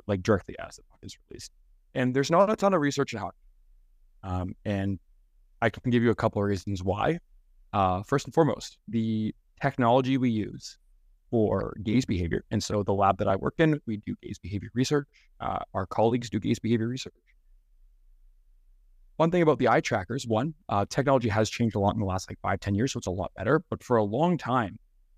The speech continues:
it was super expensive, and basically, uh, a little bit of sweat will break the entire device. Like, the slightest amount of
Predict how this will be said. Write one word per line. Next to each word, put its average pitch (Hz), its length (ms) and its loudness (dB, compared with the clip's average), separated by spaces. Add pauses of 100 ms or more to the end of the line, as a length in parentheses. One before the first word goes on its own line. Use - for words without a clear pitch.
(420)
it 131 60 2
was 113 120 2
super 131 400 0
expensive, 123 500 -2 (640)
and 110 600 -2
basically, 208 720 0 (100)
uh, 131 320 2
a 131 40 -2
little 139 240 0
bit 156 140 2
of 135 100 0
sweat 110 460 -4 (800)
will 117 80 -6
break - 300 -8
the 104 80 -4
entire - 180 -8
device. - 680 -20 (840)
Like, 127 220 2 (520)
the 139 120 2
slightest 170 560 2
amount 139 260 2
of 110 100 -4